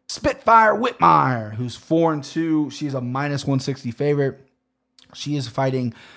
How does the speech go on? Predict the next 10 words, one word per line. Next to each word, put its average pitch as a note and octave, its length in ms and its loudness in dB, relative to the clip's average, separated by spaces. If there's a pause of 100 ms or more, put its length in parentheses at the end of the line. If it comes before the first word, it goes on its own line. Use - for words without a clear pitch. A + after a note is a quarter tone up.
(140)
Amanda E3 300 2
Ribas, A#3 540 -2 (220)
who D3 180 0
is A#2+ 100 0
six - 320 -4
and C#3 300 0
one, E3 420 -2 (280)
who C#3+ 180 -12
is C#3 180 -8
a, A#2 180 -10